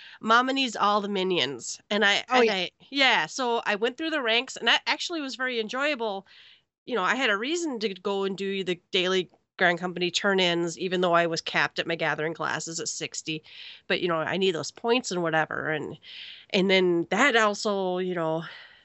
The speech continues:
Speaker 1: counts as your overall completion for your challenge log. They need to put the challenge log in my face more. I really,
Speaker 2: Yes.
Speaker 1: if I, if I remember, it's like, Ulf tonight,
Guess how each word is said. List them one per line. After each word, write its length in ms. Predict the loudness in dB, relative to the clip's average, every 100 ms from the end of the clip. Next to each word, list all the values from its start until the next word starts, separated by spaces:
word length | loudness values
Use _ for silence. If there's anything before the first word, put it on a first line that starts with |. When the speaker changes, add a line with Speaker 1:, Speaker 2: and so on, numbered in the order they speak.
| _
Speaker 1:
counts 320 | -2 0 0
as 140 | -2 0
your 300 | 0 0 0
overall 340 | 0 4 4
completion 460 | 2 -2 -6 -4 -6
for 100 | -6
your 180 | -6 -4
challenge 640 | -2 2 4 6 4 2
log. 420 | 0 2 4 2 -2 -18 -20 -4
They 120 | 2 4
need 240 | 6 4
to 80 | 2
put 180 | 0 -2
the 60 | -2
challenge 440 | 2 4 2 2
log 180 | 2 2
in 100 | 2
my 120 | 0
face 380 | -2 -6 -4 -6
more. 380 | -6 -6 -8 -12 _ -4
I 100 | -4
really, 480 | 0 0 2 2 0 -2
Speaker 2:
Yes. 320 | -4 -4 0
Speaker 1:
if 160 | 0
I, 0 | 0
if 120 | 0
I 60 | 2
remember, 400 | 4 4 2 0
it's 140 | -4 -4 -4 -6 -6
like, 120 | -4 0
Ulf 240 | 0 0
tonight, 420 | -2 2 4 2